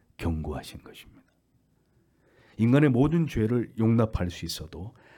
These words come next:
하나님께서 행하고자 하시는, 하는, 행하-, 행하고자 하시는 일에 대해서 성령을 회방하는 일에 대해서는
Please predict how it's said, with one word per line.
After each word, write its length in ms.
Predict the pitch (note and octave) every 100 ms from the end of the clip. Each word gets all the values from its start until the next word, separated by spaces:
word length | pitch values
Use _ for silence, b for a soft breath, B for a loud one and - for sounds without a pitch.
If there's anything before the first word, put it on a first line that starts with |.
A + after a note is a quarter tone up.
| b b b b
하나님께서 960 | - - D#3+ E3+ F3 E3+ E3 D3 C3+ C3+
행하고자 760 | - E3 D#3 C#3 C3+ B2+ B2
하시는, 380 | A#2 - A#2+ A2
하는, 380 | - B2+ B2+ - - -
행하-, 200 | F3 F3+ - b -
행하고자 460 | E3 D#3 C#3 B2+ A#2+
하시는 360 | A2+ A#2+ G#2+ G2
일에 220 | F#2+ F2+
대해서 280 | E2 - - b -
성령을 840 | - B2 C3 E3+ E3+ D3 D3+ C3+ -
회방하는 540 | D#3 D#3+ D3+ B2+ C3 A2+
일에 200 | G2+ G2
대해서는 600 | - E2+ - D#2 F2